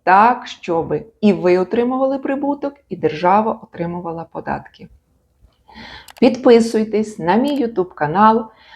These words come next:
обирайте курс Абетка фопа і будьте завжди в курсі подій.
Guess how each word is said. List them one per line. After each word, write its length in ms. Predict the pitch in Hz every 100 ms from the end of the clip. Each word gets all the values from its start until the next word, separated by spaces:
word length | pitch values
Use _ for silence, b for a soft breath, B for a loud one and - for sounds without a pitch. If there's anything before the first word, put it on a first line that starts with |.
| B B B - -
обирайте 840 | 262 - 262 226 190 180 147 - - _ _ _ _ -
курс 420 | 214 175 - -
Абетка 560 | - 165 165 156 - 131
фопа 520 | - 214 233 254 294 - _
і 80 | 185
будьте 540 | 151 226 269 - 285
завжди 920 | 269 165 151 - 165 151 226 294 311 - _ _
в 160 | _
курсі 400 | 175 180 - -
подій. 540 | - 156 131 127 -